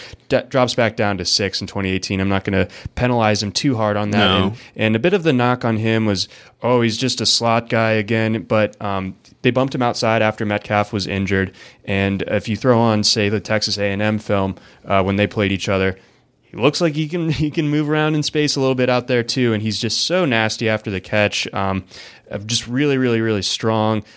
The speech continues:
Speaker 1: Uh, definitely not afraid to go over the middle. So I think he's a guy that's going to be a day one contributor in the N F L, a guy that, um, can be counted on, uh, both inside and out, however they wanna use him. I think dealer's choice. I think it'll work out,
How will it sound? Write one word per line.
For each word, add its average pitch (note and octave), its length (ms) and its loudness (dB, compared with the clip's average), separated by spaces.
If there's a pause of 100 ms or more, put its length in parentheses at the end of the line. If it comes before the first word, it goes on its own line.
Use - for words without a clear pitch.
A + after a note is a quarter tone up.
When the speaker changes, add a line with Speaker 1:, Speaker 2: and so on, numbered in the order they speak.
Speaker 1:
Uh, F#2 220 -2 (140)
definitely C#3 280 0
not B2 120 4
afraid A#2 280 0
to G#2 60 -8
go A#2 140 2
over G#2+ 120 2
the G2 60 -2
middle. G#2 260 0
So G2+ 180 0
I G2+ 40 0
think C3 180 -2
he's G#2+ 160 0
a G2+ 40 -2
guy G#2 240 2
that's G2+ 220 0
going A2+ 240 0
to G#2+ 300 -2 (100)
be A#2+ 140 0
a A2+ 40 -2
day B2 200 2
one D3 160 2
contributor G#2 580 2 (340)
in A2 120 -2
the G#2+ 100 2
N G#2 80 2
F G#2 160 -2
L, G#2 160 4
a G2+ 40 0
guy G#2 220 2
that, G2 360 -4
um, F#2 400 -4
can A#2 120 -4
be G#2+ 120 0
counted B2 340 0
on, A2+ 300 2 (220)
uh, F#2+ 160 0
both A2 260 2
inside A#2 500 0
and A2+ 240 -2
out, G#2 280 2
however A2 260 0
they A2+ 100 2
wanna G#2+ 200 0
use G2+ 260 -2
him. G#2+ 100 -2
I G2+ 60 -2
think G2+ 440 -6
dealer's G#2 300 2
choice. G#2+ 320 -2
I G#2 60 -2
think G#2 200 -2
it'll G2+ 180 2
work G2 200 0
out, G2+ 260 2